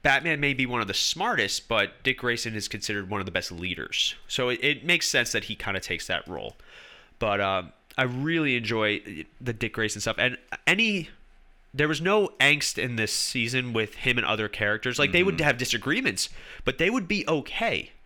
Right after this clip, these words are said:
Speaker 1: Like, after a little, like, I love how Superboy and, uh, Nightwing go at it at, towards the end. And, like, Nightwing's like, "Hey, I, I wanna apologize." Superboy's like, "Superboy's like, I would've done the same thing. We're cool. We're good."
Speaker 2: All right, so who do you wanna talk about next after him?
Speaker 1: Well, we'll go right down to, uh,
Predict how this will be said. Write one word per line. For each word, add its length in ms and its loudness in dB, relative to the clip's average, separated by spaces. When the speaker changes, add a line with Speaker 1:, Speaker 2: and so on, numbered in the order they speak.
Speaker 1:
Like, 180 0
after 280 2
a 40 -2
little, 180 -4
like, 140 4
I 40 6
love 320 4
how 160 4
Superboy 720 2
and, 340 2
uh, 140 4
Nightwing 440 2
go 200 4
at 180 4
it 160 -2
at, 200 -2
towards 220 -2
the 120 4
end. 200 0
And, 100 2
like, 160 0
Nightwing's 340 2
like, 200 2
"Hey, 200 4
I, 260 0
I 60 -2
wanna 220 2
apologize." 380 0
Superboy's 260 -2
like, 280 -6
"Superboy's 380 -2
like, 140 2
I 100 -2
would've 160 -2
done 140 -2
the 60 -6
same 260 0
thing. 260 -2
We're 200 2
cool. 460 -4
We're 100 -2
good." 440 0
Speaker 2:
All 80 -6
right, 120 -6
so 80 -12
who 100 -8
do 60 -2
you 140 -6
wanna 140 -8
talk 200 -10
about 260 -12
next 280 -18
after 240 -16
him? 160 -16
Speaker 1:
Well, 160 -8
we'll 100 -4
go 100 -2
right 180 -2
down 240 0
to, 260 0
uh, 240 2